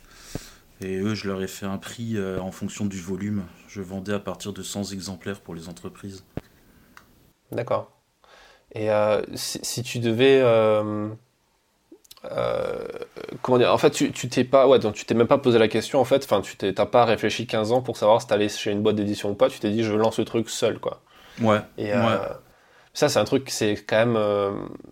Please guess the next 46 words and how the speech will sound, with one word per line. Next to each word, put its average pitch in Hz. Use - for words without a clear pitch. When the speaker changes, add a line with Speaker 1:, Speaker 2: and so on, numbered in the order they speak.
Speaker 2:
c'est 120
quand -
même 107
pas 120
évident 120
pour 120
un 104
photographe, 120
parce -
que 120
derrière, 113
ça 110
veut 110
dire 107
qu'il -
y 101
a 98
beaucoup -
plus 104
de 110
boulot, 117
euh, 101
en 101
termes 104
de, 98
bah, 101
pour 104
faire 101
la 98
maquette, 139
pour, 101
euh, 98
faire 101
l'editing, 127
pour 120
faire 98
les 101
textes 139
aussi, 131
s'il 117
y -
en 107
a 104
un 104
petit 120
peu, 139